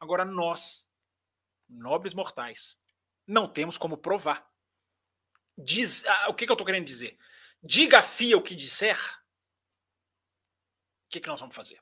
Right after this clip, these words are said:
Torcedores do Hamilton vão achar uma coisa, torcedores do Verstappen vão achar outra, ferraristas vão achar outra.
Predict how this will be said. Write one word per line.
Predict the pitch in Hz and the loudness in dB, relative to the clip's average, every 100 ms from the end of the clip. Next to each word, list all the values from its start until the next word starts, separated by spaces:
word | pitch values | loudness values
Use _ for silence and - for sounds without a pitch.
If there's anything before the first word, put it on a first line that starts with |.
| - | -6
Torcedores | - 165 147 143 131 | -2 -2 0 0 -2
do | 143 | -6
Hamilton | 147 147 139 127 127 | -2 -4 -4 -10 -8
vão | 127 | -6
achar | 127 - 254 - _ _ _ | -4 -2 -2 -4 _ _ _
uma | 151 196 | -2 2
coisa, | 240 277 302 294 277 - - | 8 8 8 0 -2 -10 -8
torcedores | - - 190 147 139 | -4 -4 -2 -2 -4
do | |
Verstappen | 135 135 - 143 127 | -10 -8 -4 -4 -6
vão | 120 135 | -14 -14
achar | 147 262 | -4 -2
outra, | 294 294 285 262 - - - | 0 -4 -6 -6 -8 -20 -2
ferraristas | 285 233 196 220 - 180 135 | 2 4 4 0 -6 -6 -6
vão | 160 | -4
achar | 175 247 | 0 4
outra. | 226 226 226 226 | 4 4 0 -10